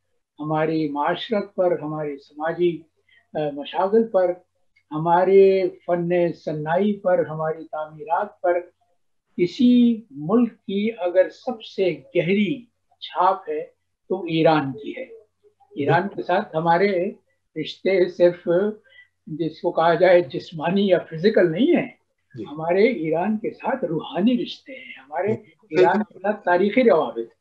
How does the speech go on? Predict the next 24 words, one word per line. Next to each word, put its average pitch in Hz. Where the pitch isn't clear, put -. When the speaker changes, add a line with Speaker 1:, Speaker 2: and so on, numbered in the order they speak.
Speaker 2:
मैं 156
जरा 160
सा 170
यहाँ 151
पे 165
इस 143
वाक़े 160
को 160
फिर 151
वो 151
करूँ 147
कि 185
ये 196
जो 247
वाक़या 196
था, 147
इसमें 165
लोग 160
इतने 147
जज्बात 123
में 135
आए 120
हुए 127
थे 120